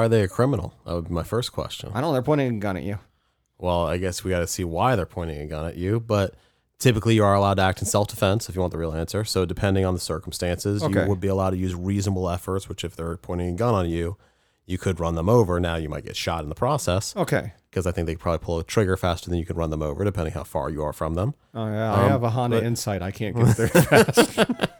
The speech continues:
Speaker 2: Question
Speaker 1: But yeah.
Speaker 2: nu-, question number two for you. I like this one. Um, is owning my own poppy field legal?
Speaker 1: I don't see why not.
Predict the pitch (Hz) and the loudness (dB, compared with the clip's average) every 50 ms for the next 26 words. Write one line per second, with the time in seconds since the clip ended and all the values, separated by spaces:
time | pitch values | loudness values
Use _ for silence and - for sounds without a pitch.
0 | - 175 - - - _ - - _ _ _ _ _ _ - - 226 - - - | -6 -6 -6 -6 -10 _ -20 -20 _ _ _ _ _ _ -4 -2 -2 0 4 6
1 | 208 180 151 165 180 170 175 170 - - - 170 185 160 - - 180 185 - 190 | 8 8 8 8 8 6 4 4 0 -6 -10 -8 -8 -2 4 6 6 6 6 6
2 | 180 170 165 156 - - 170 170 - 151 139 127 127 131 123 - 135 135 - - | 4 4 4 4 4 4 4 4 4 4 4 4 4 4 2 2 0 0 0 2
3 | 139 127 117 101 - - - _ _ _ _ _ - 147 135 135 135 123 123 127 | 0 2 2 0 -2 -8 -20 _ _ _ _ _ 0 2 4 4 6 6 4 4
4 | 120 - - 175 170 135 151 - 202 208 233 233 226 220 214 202 202 196 175 - | 2 2 4 4 4 4 4 4 4 6 6 6 4 4 4 4 4 4 2 2
5 | - 170 170 160 151 131 - - 143 127 110 113 117 120 110 92 101 92 - _ | 2 2 2 4 4 2 2 2 0 0 0 0 0 -2 0 0 -2 -4 -4 _
6 | _ _ _ _ _ _ _ _ _ _ _ _ _ _ _ _ _ _ _ _ | _ _ _ _ _ _ _ _ _ _ _ _ _ _ _ _ _ _ _ _
7 | _ _ _ _ _ _ _ _ _ _ _ _ _ _ _ _ - - 65 73 | _ _ _ _ _ _ _ _ _ _ _ _ _ _ _ _ -14 -10 -8 -6
8 | 73 78 76 73 - - - - 85 78 76 76 78 78 82 92 | -6 -6 -6 -6 -8 -8 -6 -4 -4 -4 -4 -4 -4 -2 0 0